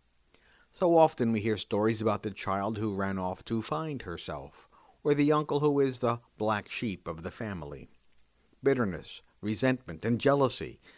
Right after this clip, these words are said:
seem to be the common core in all of our families. The wayward son in this parable does not know how much his father longs for his return. The gift of patience and hope,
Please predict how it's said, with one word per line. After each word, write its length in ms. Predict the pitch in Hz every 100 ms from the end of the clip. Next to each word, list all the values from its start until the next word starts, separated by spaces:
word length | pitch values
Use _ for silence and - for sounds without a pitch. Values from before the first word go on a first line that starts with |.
| _
seem 320 | - 175 170
to 80 | 139
be 180 | 120 117
the 160 | 104 101
common 460 | - 120 117 113
core 440 | - 117 90 80 92
in 80 |
all 220 | 107 120 123
of 80 |
our 240 | 87 69 69
families. 760 | - 82 76 71 73 117 - _ _ _ _ _ _ _ _ _ - _ _
The 100 | 120
wayward 360 | 143 180 170 -
son 300 | - 127 127
in 120 | 110
this 140 | 131
parable 500 | - - 101 95 117
does 180 | 120 107
not 300 | 117 127 127
know 220 | 113 110
how 240 | 92 107 127
much 480 | 127 131 - - -
his 160 | 92
father 420 | - 98 98 95
longs 600 | 95 107 127 110 78 69 -
for 100 | 90
his 220 | 92 85
return. 540 | 90 - 107 78 65 - _ _ _ _ _ _ _ _ _ _ _ _ -
The 80 |
gift 280 | 131 160 -
of 240 | 143 123 -
patience 560 | - 143 - 95 -
and 100 | 104
hope, 380 | - 110 85 -